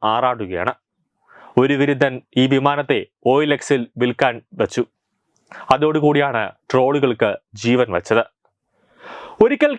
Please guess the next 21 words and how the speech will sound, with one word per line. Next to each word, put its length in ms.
കേരളത്തിലെത്തിയാൽ 880
തിരിച്ചു 300
പോകാൻ 500
തോന്നുന്നില്ല 640
എന്ന് 580
ഈ 100
വിമാനത്തിന്റെ 720
ചിത്രം 360
വച്ച് 280
കേരളത്തിന്റെ 720
ടൂറിസം 460
വകുപ്പ് 380
തന്നെ 320
ഒരു 280
പരസ്യമാക്കി 800
അതിനെ 280
ഒരു 100
ട്രോളാക്കി. 640
അത് 140
വലിയ 300
രീതിയിൽ 460